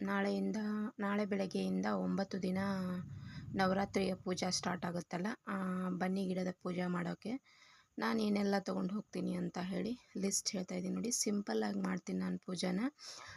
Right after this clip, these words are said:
ಅದಕ್ಕೆ ನವರಾತ್ರಿ ದಿನ ಪೂಜೆಗೆ ಏನೆಲ್ಲ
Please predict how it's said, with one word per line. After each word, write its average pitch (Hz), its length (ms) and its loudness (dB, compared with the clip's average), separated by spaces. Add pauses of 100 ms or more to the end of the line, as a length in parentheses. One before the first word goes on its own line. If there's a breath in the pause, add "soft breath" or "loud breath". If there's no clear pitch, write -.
(120)
ಅದಕ್ಕೆ 226 380 2
ನವರಾತ್ರಿ 208 540 2
ದಿನ 196 200 2
ಪೂಜೆಗೆ 185 600 0
ಏನೆಲ್ಲ 185 340 2